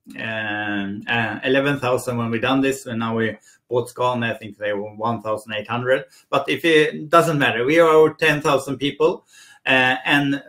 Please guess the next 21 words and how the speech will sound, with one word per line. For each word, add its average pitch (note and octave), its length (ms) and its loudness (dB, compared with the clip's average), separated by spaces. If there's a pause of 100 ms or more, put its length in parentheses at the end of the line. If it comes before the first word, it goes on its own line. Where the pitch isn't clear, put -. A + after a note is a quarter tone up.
(120)
when D3 160 -2
I D3 100 2
can C#3+ 220 -4
see, D#3+ 440 -2 (160)
uh, C3 40 -4
in B2+ 380 -2
the C#3 200 -2
A C#3+ 160 2
D, E3 300 -2
every C#3+ 260 -2
time, C#3 640 0
uh, B2+ 180 -8
someone D3+ 480 0
logging C#3 360 -4
in D3+ 280 -2
in C3+ 140 -6
the C3+ 80 -4
media D3 280 -2
report B2 280 -4
and B2 200 -4
looking, B2 520 -4